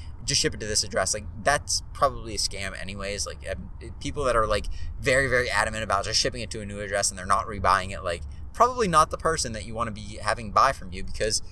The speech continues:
it would be pretty easy to, it would be pretty easy to have some sort of a, a scam happen at that point. So just don't wanna have that happen. But if it, like I said, if it's a cheaper item, you're just not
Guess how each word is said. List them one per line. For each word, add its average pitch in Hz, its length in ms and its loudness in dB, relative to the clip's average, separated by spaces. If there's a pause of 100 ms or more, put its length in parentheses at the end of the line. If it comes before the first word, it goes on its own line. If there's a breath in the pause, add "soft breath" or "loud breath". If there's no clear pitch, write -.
(140 loud breath)
it - 60 -10
would 127 100 -6
be 135 120 -4
pretty 135 260 -6
easy 123 460 -8
to, 101 440 -6 (1400)
it - 20 -10
would 127 120 -8
be 120 100 -4
pretty 113 240 -6
easy 113 260 -4
to 101 80 4
have 98 320 4
some 113 180 -2
sort 107 220 -2
of 104 100 -4
a, 92 360 0
a 90 140 -6
scam 92 420 0
happen 95 320 -6
at - 80 -12
that - 160 -10
point. - 240 -8
So 107 200 4 (280 loud breath)
just - 120 -8
don't 190 140 0
wanna 170 160 2
have 127 160 0
that 113 160 2
happen. 113 360 -4
But 107 260 2
if 123 160 -8 (100)
it, 143 220 -6
like 156 100 -2
I 151 60 -2
said, 131 180 -2
if 87 60 -8
it's - 120 -6
a - 60 -4
cheaper - 420 -2
item, 107 300 0
you're 92 280 -8
just - 140 -10 (160)
not - 220 -6